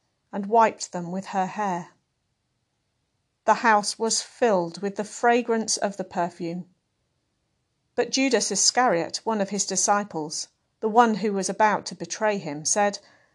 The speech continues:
"Why was this perfume not sold for three hundred denarii and the money given to the poor?" He said this not because he cared about the poor, but because he was a thief. He kept the common purse and used to steal what was put into it.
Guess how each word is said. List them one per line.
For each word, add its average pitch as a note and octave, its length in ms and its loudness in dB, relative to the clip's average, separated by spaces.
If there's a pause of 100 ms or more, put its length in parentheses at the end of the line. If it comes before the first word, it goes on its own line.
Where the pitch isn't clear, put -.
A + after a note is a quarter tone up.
(640)
"Why F4 200 4
was D4 220 0
this C4 180 2
perfume G#3+ 580 4
not G3+ 180 0
sold F3+ 420 2
for - 140 -10
three C4 360 -2
hundred A3+ 420 0
denarii F3+ 760 0 (400)
and A#3+ 140 2
the A#3+ 60 4
money A#3 240 4
given G3 280 -2
to G3 120 -6
the F#3+ 80 -4
poor?" F3+ 500 -4 (1500)
He - 60 -8
said G3+ 280 4
this G3 200 -2
not A3 240 0
because F#3+ 320 -2
he F#3+ 80 -6
cared G3+ 380 2
about D#3+ 320 -4
the E3+ 80 -10
poor, F3+ 400 -6 (580)
but - 160 -2
because A3 360 2
he A3 100 -2
was F#3 180 -2
a F3+ 60 0
thief. F3 560 -8 (680)
He A#3+ 120 -6
kept - 280 4
the A3 60 -2
common G3+ 400 0
purse G3 400 0
and G3+ 160 -2
used G#3 200 -4
to G3 80 -4
steal G3 440 2
what F3+ 160 0
was F#3+ 100 -6
put - 240 -6
into G#3 300 -4
it. E3 280 -8